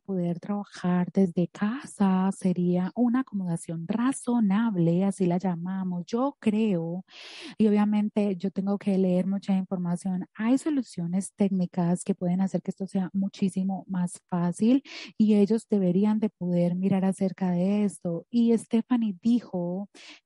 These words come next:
que podrías, eh, por favor, escanear toda esta información y enviarla y el empleador puede decir, "Ah, podríamos encontrar una mejor manera de hacer esto.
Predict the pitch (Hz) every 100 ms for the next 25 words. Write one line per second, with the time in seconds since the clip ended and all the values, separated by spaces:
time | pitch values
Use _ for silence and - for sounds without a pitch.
0 | - 220 208 202 220 _ _ _ 214 196
1 | 190 208 - 208 - 190 185 - 208 185
2 | 196 196 - 208 214 185 180 185 185 196
3 | 196 185 185 185 233 220 190 - 185 185
4 | 185 180 - 208 _ _ _ _ _ _
5 | _ _ _ 202 190 180 175 - 208 190
6 | 175 196 240 196 190 185 196 208 196 185
7 | 185 196 196 180 - 190 185 175 175 180
8 | 208 185 180 175 - 175 202 226 - 180